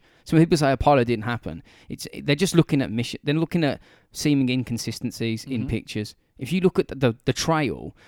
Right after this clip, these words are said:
Speaker 1: like Project Gemini, that flew ten missions between nineteen sixty-one and nineteen sixty-six. It cost one point three billion. Again, engineers, designers, paper trails, you know what I mean? And the purpose of the Gemini missions was,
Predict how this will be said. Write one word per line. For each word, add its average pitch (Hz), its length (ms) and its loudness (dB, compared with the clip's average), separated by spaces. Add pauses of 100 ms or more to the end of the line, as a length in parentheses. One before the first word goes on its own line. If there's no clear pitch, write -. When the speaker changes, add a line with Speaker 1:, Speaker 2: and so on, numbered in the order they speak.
(200)
Speaker 1:
like - 160 2 (180)
Project 190 340 2 (260)
Gemini, 143 420 4
that 156 140 -2
flew 151 220 2
ten 180 400 -2
missions 113 440 -4
between 131 320 -4
nineteen 160 420 -2
sixty-one 127 540 -2
and 117 120 -4
nineteen 120 520 -4
sixty-six. - 680 -8
It - 100 -16
cost - 380 -6 (360)
one 143 180 2
point 135 240 0
three 123 380 -2
billion. 110 460 0 (260)
Again, 110 520 0 (100)
engineers, 107 720 -4 (380)
designers, 104 720 -4 (240)
paper 98 400 -4
trails, 104 480 -4
you 120 60 -2
know 117 60 -2
what 82 80 -6
I - 20 -4
mean? 110 420 -4
And 120 100 -6
the 120 40 -14
purpose 170 440 4
of 160 80 0
the 147 80 2
Gemini 147 420 2
missions 73 560 -10
was, 110 360 -4